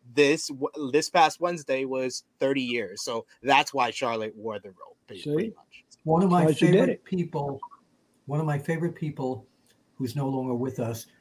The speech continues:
Speaker 3: uh, Mister Wrestling number two, Johnny Walker, his wife Olivia made all those original robes for Ric Flair. And this robe looked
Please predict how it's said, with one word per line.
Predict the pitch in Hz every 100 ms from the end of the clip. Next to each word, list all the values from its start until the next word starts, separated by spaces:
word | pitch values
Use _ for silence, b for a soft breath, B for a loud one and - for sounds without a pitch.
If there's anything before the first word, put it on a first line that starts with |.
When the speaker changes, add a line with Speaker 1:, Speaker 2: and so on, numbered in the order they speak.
| _ -
Speaker 3:
uh, | 123
Mister | 143 165 190
Wrestling | 175 156 165 147
number | 139 127
two, | - 143 120
Johnny | 123 127 127
Walker, | 127 131 127
his | 113 151 147
wife | 135 139 131
Olivia | 127 131 151 127 110 107 _ _ _ -
made | 131 131
all | 131 127
those | 131 135 139
original | 123 135 151 139 123
robes | 123 131 127 120 - -
for | 127 120 123 117 117 _ _ _
Ric | 123 143 147
Flair. | - 135 131 120 101 - _ _ _ _
And | 123 120
this | 135 147 139
robe | 139 135 113
looked | 123 131 -